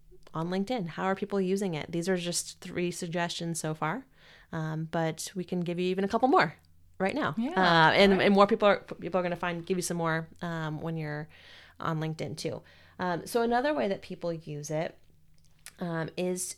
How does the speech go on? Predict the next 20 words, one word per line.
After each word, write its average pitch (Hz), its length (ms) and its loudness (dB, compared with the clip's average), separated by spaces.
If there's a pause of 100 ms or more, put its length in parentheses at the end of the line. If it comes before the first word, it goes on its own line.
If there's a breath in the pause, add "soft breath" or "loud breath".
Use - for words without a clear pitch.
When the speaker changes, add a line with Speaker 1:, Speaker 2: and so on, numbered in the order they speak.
Speaker 1:
to 170 520 -2
refine 165 880 -4
their 156 180 -2
elevator 185 380 0
pitch. - 460 -12 (460)
Speaker 2:
Oh, 202 280 -2 (300 loud breath)
okay. 175 280 -10 (120)
Speaker 1:
Yeah. 175 220 2 (280 loud breath)
So 196 200 4
if 190 140 0
you're 233 140 2
feeling 226 380 0
stuck 170 520 -4
on 160 260 -2
your 160 180 -2
LinkedIn 165 640 -4 (100)
headline 202 540 -6 (360 loud breath)
or 160 440 0
your 165 480 -2
Speaker 2:
About 233 320 0